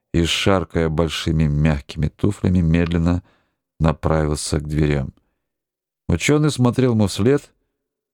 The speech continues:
на его костистую, сутулившуюся спину с проступающими сквозь халат лопатками, и нерешительно, с некоторой тревогой в голосе сказал:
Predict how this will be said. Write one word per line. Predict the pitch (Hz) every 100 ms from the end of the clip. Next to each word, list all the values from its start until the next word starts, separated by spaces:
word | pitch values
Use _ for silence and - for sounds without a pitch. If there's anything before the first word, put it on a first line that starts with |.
| -
на | 87
его | 90
костистую, | 82 90 85 - 113 123 - 113 107
сутулившуюся | - 95 90 - 101 95 82 90 80 - 76
спину | - - 123 113 98 _ _ -
с | -
проступающими | - 95 - 92 - 101 98 85 - 82
сквозь | 78 - 82 -
халат | - 85 90
лопатками, | 87 92 - 76 - 73 71 78 85
и |
нерешительно, | 78 78 76 - 127 120 123 123 110 - _ _ _ -
с | - -
некоторой | 90 101 104 - 90 87
тревогой | 82 85 107 107 95
в |
голосе | 85 98 92 -
сказал: | 85 - 90 78